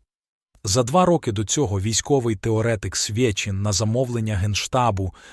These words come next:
дослідив, які регіони є найменш лояльними до радянської влади та можуть створити проблеми в разі війни. Це виявилися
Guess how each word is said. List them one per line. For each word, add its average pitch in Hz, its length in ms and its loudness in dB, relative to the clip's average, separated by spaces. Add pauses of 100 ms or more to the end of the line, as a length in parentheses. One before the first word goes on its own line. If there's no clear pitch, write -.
(120)
дослідив, 123 800 2
які 101 300 -4
регіони 117 580 -2
є 110 180 -2
найменш 113 600 -2
лояльними 107 680 -2
до 95 160 -4
радянської 104 640 -4
влади 92 540 -4 (340)
та 117 100 0
можуть 123 400 -2 (140)
створити 127 720 0
проблеми 104 640 -2
в 90 100 -6
разі 107 300 -2
війни. 107 480 -2 (540)
Це 160 180 4
виявилися 139 680 0